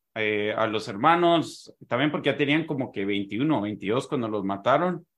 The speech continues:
Eh, los hermanos tenían esa edad, ¿verdad? Eh, ellos fueron, eh, están en la cárcel de por vida, pero conforme han salido los años, como que ha salido más evidencia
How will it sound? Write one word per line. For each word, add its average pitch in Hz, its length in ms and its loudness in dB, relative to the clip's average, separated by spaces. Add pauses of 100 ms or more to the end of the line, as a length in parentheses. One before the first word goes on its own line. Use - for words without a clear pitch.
(360)
Eh, 110 360 2
los 104 180 -4
hermanos 110 380 -2
tenían 107 220 -8
esa 107 100 -6
edad, 113 120 2
¿verdad? 120 280 0 (260)
Eh, 120 440 2
ellos 156 300 4
fueron, 160 520 2
eh, 123 280 0
están 156 280 2
en 170 80 2
la 160 100 0
cárcel 147 380 0
de 127 80 -2
por 107 260 -4
vida, 240 400 2 (520)
pero 170 260 4
conforme 143 500 4
han 143 140 0
salido 196 500 4
los 147 300 0
años, 190 400 0
como 151 200 -6
que 135 80 -2
ha 131 60 2
salido 170 300 4
más 185 240 4
evidencia 196 920 0